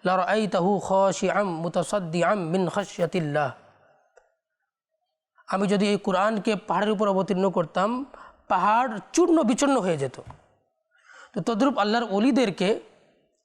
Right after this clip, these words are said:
আল্লাহ তাআলা অনেক রহস্য জানিয়ে থাকেন, তাদের অন্তর অনেক রহস্য থাকে। তো সেই রহস্যগুলো যদি আল্লাহর অলিরা সমুদ্রে দেয়, সমুদ্র শুকিয়ে যাবে,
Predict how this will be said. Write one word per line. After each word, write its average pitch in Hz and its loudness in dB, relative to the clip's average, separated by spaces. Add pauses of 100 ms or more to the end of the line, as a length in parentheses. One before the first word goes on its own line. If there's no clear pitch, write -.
(360)
আল্লাহ 202 0
তাআলা 214 0
অনেক 262 0
রহস্য 254 0 (280)
জানিয়ে 208 0
থাকেন, 143 -6 (480)
তাদের 208 0
অন্তর 220 0
অনেক 240 0
রহস্য 190 -2
থাকে। 151 -4 (400)
তো 180 0
সেই 285 2
রহস্যগুলো 233 0 (600)
যদি 226 2
আল্লাহর 214 2
অলিরা 214 2 (220)
সমুদ্রে 233 2
দেয়, 202 0 (140)
সমুদ্র 247 0
শুকিয়ে 185 -2
যাবে, 139 -4